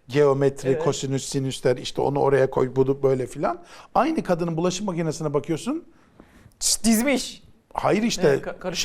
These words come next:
Speaker 1: şey gibi
Speaker 2: mı?
Speaker 1: içerisi.
Speaker 2: Ha, öyle mi?
Speaker 1: Tabii.
Speaker 2: <laughs>
Speaker 1: Halbuki
Speaker 2: Çok
Speaker 1: onu orada
Speaker 2: komik.
Speaker 1: yani şu bardağı oraya koyayım, bunu kosinüsüne şöyle yapayım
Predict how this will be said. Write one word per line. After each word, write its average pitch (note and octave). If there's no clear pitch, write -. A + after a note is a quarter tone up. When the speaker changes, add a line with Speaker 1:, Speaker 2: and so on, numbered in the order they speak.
Speaker 1:
şey G#3+
gibi E3+
Speaker 2:
mı? C3+
Speaker 1:
içerisi. A#2
Speaker 2:
Ha, C#4
öyle D#4
mi? G#4
Speaker 1:
Tabii. C#3+
Speaker 2:
<laughs> -
Speaker 1:
Halbuki F#3
Speaker 2:
Çok G3
Speaker 1:
onu G#3+
orada F#3+
Speaker 2:
komik. F3+
Speaker 1:
yani F3+
şu F3+
bardağı F3+
oraya E3+
koyayım, D3+
bunu D#3+
kosinüsüne E3
şöyle D#3
yapayım D3